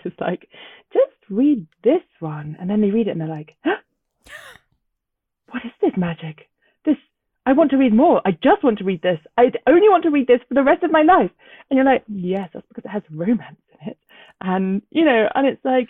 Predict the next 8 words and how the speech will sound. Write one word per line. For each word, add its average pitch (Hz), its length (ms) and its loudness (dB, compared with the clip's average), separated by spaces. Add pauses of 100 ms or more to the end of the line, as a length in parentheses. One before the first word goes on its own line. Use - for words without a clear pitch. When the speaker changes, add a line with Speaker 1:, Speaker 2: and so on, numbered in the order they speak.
(100)
Speaker 1:
it's 247 140 -4
exciting 233 640 -6
and 170 140 -6
fantastical 190 880 -4
and 165 200 -6
magical 214 500 -4 (160)
and 208 160 -8 (260)
Speaker 2:
As 349 220 -6